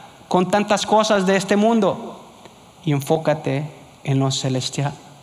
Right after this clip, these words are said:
A la salida, tú puedes salir a entrar al Next Step Center, al centro de si-, siguientes pasos,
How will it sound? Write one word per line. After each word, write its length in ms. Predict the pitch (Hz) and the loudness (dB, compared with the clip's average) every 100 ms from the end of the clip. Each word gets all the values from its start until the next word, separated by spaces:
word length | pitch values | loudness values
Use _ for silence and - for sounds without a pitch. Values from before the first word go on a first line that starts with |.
| - - - - - | -20 -20 -20 -20 -8
A 60 | 147 | -4
la 80 | 147 | -2
salida, 500 | 165 170 226 233 - - - - - - - - - | 0 0 2 0 -2 -8 -18 -20 -20 -20 -20 -20 -10
tú 120 | 180 | -6
puedes 600 | 175 196 208 165 151 - - - - | 0 2 2 0 -2 -10 -16 -20 -8
salir 580 | - 156 175 185 175 175 | -2 0 2 2 0 2
a 220 | 160 131 | 2 2
entrar 380 | 160 156 170 175 | 0 2 2 2
al 500 | 170 147 135 160 - | 2 0 -4 -10 -4
Next 300 | 165 170 175 | 0 0 0
Step 140 | - 185 | -2 -2
Center, 500 | - 185 180 196 185 | -2 -2 -2 -4 -4
al 280 | 151 143 139 | -2 -2 -4
centro 360 | - 170 170 175 | -4 -4 0 0
de 80 | 170 | -2
si-, 260 | 170 151 147 | -2 -4 -4
siguientes 460 | - 160 165 170 | -2 -2 -2 -4
pasos, 360 | - 170 170 | -2 -2 -2